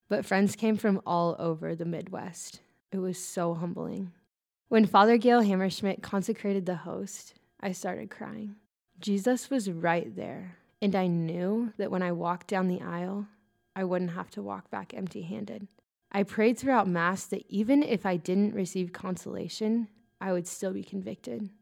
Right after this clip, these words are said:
My earthly experience would not change the heavenly reality.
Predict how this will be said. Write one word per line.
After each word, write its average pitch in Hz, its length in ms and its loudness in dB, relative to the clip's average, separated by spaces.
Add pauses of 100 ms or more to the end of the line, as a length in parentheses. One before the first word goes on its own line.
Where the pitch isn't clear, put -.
(200)
My 196 240 4
earthly 208 300 4
experience 208 720 2
would 196 100 4
not 185 240 2
change 180 440 -2
the 180 100 -6
heavenly 180 400 -4
reality. 208 560 -6